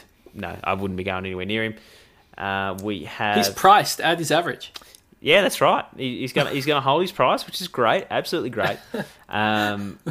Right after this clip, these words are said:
Speaker 1: <laughs> maybe if you need a warm body to, to finish the end of the year. Thomas Fullerton, another forward from Brisbane off the bye with a fifty-four. Just reminds me of all the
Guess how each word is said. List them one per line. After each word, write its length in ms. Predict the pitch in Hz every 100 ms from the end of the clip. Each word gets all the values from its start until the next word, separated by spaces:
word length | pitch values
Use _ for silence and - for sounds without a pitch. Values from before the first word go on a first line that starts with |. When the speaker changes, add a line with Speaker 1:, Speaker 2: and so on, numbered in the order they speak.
| - 151
Speaker 1:
<laughs> 360 | - 202 113 113
maybe 300 | 139 151 151
if 120 | 143
you 80 | 123
need 160 | 120
a 20 | 107
warm 320 | 110 107 101
body 280 | 101 101 95
to, 260 | - 104
to 180 | - -
finish 260 | - 107 -
the 100 | 104
end 80 |
of 40 | 98
the 80 | 104
year. 140 | 110 - - - -
Thomas 300 | 160 165 -
Fullerton, 460 | 135 135 127 127
another 260 | 95 117 117
forward 460 | - 120 113 113
from 260 | - 110 101
Brisbane 640 | 92 104 98 107 98 95
off 180 | - -
the 60 | 90
bye 400 | 95 95 98 82
with 340 | 95 95 90 -
a 380 | 90 90 92 - -
fifty-four. 1040 | - - 107 - 95 - - 110 113 110 - - - - _
Just 260 | - 175 -
reminds 460 | 156 127 127 123 120
me 240 | 117 113
of 280 | 85 107 107
all 320 | - 127 127
the 320 | 113 110 110